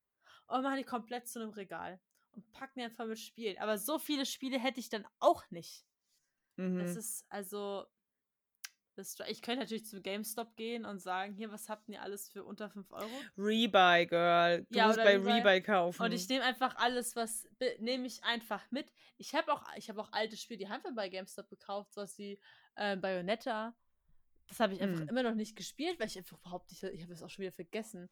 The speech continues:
Speaker 1: Ich hab immer noch nicht
Speaker 2: <laughs> Wie du gerade einfach ins Regal guckst und sagst, „Ah ja, das Spiel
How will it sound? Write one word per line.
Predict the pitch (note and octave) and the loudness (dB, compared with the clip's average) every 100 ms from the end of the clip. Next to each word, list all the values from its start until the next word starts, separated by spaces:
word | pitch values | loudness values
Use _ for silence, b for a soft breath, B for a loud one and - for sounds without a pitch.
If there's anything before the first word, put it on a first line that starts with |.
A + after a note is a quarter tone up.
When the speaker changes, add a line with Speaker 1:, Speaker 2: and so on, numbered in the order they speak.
| B B | B B
Speaker 1:
Ich | G#3+ B3+ | -6 -4
hab | - - | -4 -4
immer | E4+ F#4 | 0 2
noch | D#4+ | 2
nicht | C#4+ D#4+ - | 2 0 6
Speaker 2:
<laughs> | C#5+ - - C#5 A#4+ | 6 6 4 6 10
Wie | B4 | 10
du | |
gerade | A4+ E4 E4+ | 12 12 12
einfach | E4+ G4 | 12 12
ins | D4+ - | 4 4
Regal | E4 C4+ B3 C#4+ | 6 12 12 12
guckst | F4+ E4 | 8 4
und | |
sagst, | C#4 B E4 - | 4 B -8 8
„Ah | D#4 | 12
ja, | D#4 D4+ | 12 12
das | D4+ - - | 10 -2 -4
Spiel | - C#4 | 2 2